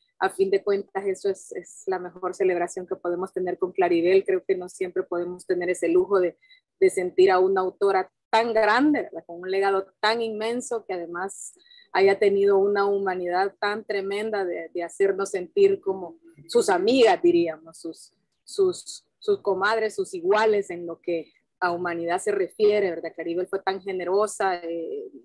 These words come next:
lo que creció Índole, lo que nosotros hemos hecho ha sido siempre porque Claribel estuvo allí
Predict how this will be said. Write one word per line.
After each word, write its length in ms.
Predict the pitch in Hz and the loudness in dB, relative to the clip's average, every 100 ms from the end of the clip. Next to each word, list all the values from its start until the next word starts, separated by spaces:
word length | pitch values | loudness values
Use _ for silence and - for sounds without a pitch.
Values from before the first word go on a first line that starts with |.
| - | -10
lo 200 | 175 165 | -10 -8
que 400 | 180 170 165 - _ _ _ _ _ _ _ | -8 -8 -10 -16 _ _ _ _ _ _ _
creció 380 | 202 190 - 196 | -4 -2 0 2
Índole, 760 | 196 208 196 196 196 196 190 185 | 2 2 2 2 4 2 0 -2
lo 200 | 185 185 | -4 -4
que 120 | 180 | -8
nosotros 400 | 175 - - 190 | -10 -12 -10 -8
hemos 240 | 190 190 185 | -8 -10 -8
hecho 400 | 190 190 - 180 | -8 -6 0 0
ha 140 | 180 | 0
sido 400 | - - 180 180 | -2 -4 -2 -2
siempre 480 | - 185 185 - 185 | -4 -6 -6 -6 -8
porque 500 | - 175 170 - 175 | -4 -6 -4 -8 -6
Claribel 480 | 180 170 170 175 180 | -4 -2 0 0 0
estuvo 300 | - 180 180 | 0 -2 -2
allí 280 | 349 370 | -6 -12